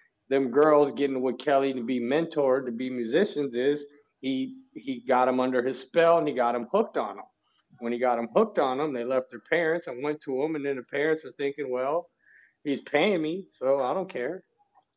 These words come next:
If you notice something, none of the parents of the two girls that caused all this,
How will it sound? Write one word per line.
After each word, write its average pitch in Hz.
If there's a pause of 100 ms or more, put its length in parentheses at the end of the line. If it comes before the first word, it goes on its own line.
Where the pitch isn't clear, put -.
If 151
you 165
notice 202
something, 175 (320)
none 165
of 202
the 180 (100)
parents 180 (100)
of 143
the 127
two 202
girls 139
that 123
caused 151
all 113
this, 107